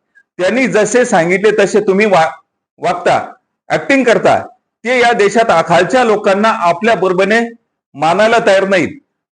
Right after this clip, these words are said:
बरोबरी तर सोडाच, महात्मा फुलेने इतिहास सांगितला. हे वरचे लोक तुम्हाला,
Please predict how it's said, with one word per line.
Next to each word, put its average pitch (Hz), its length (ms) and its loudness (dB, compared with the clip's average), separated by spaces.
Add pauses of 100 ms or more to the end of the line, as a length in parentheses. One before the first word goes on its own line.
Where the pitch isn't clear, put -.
(140)
बरोबरी 214 540 0
तर 220 200 2
सोडाच, 185 480 0 (260)
महात्मा 196 320 -2
फुलेने 208 380 0
इतिहास 202 280 0
सांगितला. 175 420 0
हे - 400 -2
वरचे 226 320 0
लोक 220 140 -2
तुम्हाला, 196 360 0